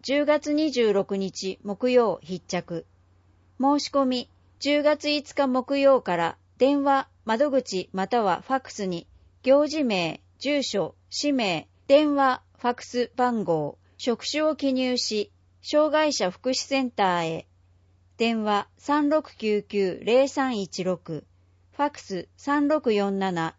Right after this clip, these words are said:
四九一八。社会福祉協議会、きらめきコミュニティ。地域の誰もが参加できる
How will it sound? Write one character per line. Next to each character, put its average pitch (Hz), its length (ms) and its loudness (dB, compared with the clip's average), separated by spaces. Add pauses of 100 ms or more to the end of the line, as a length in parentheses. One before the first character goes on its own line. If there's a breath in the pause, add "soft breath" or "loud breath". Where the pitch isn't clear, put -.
四 262 240 0
九 277 240 -2
一 190 260 -6
八。 180 440 -10 (1900)
社 262 180 -2
会 320 280 2
福 - 160 -8
祉 320 200 -2
協 302 280 4
議 294 160 -2
会、 180 320 0 (240)
き 254 100 -2
ら 285 140 4
め 302 160 2
き 320 120 -4
コ 285 160 0
ミ 294 120 2
ュ - 20 0
ニ 269 160 0
テ - 160 -8
ィ。 160 260 -6 (1200)
地 330 200 0
域 269 160 -2
の 220 140 0
誰 262 240 6
も 233 160 2
が 202 100 4
参 220 260 -2
加 214 140 0
で 208 140 2
き 208 160 -2
る 175 180 -4